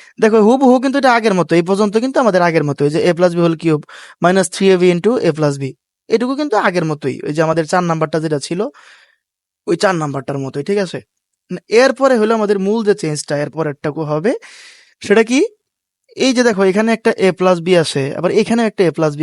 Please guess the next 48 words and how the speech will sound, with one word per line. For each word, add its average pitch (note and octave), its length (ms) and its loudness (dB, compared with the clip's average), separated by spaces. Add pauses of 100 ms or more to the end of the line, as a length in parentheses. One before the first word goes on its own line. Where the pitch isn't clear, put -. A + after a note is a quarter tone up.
আছে, - 160 -6
তাহলে D#3 180 -2
দুইটা F#3+ 260 0
A F#3+ 40 2
plus F#3+ 160 0
B F#3+ 120 -4
থেকে F#3 180 0
কিন্তু F#3+ 160 -4
আমি G3+ 100 -4
একটা F#3 220 -6
A - 20 -6
plus E3+ 220 -2
B F3 80 0
নিতে G3 200 -2
পারি। F3 200 -4 (600)
আর - 120 -4
আরেকটা A#3+ 380 0
জিনিস B3 240 2
যেটা A3 160 2
মনে G3+ 180 2
রাখবা, D3+ 300 2
এই D3+ 60 2
যে E3+ 60 0
কমন A3+ 380 2
নিতেছি, F3+ 640 -2
কমন, F3 480 0 (800)
কমন B3+ 300 2
নেওয়া C4 260 4
মানে A#3 320 2
হলো, G#3 440 2 (280)
কমন G#3 260 0
নেওয়া A3 300 2
মানে G3 260 2
হলো G3 140 4
যে F#3 140 4
জিনিসটা E3+ 300 -2
তোমরা E3+ 200 -2
মনে E3+ 180 -2
রাখবা, C#3+ 320 -4
সেটা D3+ 220 -4
হচ্ছে D3+ 200 -4
ভাগ D3 240 -2 (140)
করা। F#2 240 -4 (800)
কমন A#3 260 2
নেওয়া C4 180 2
মানে G#3+ 240 2
হলো G#3+ 180 2
ভাগ D#3+ 220 0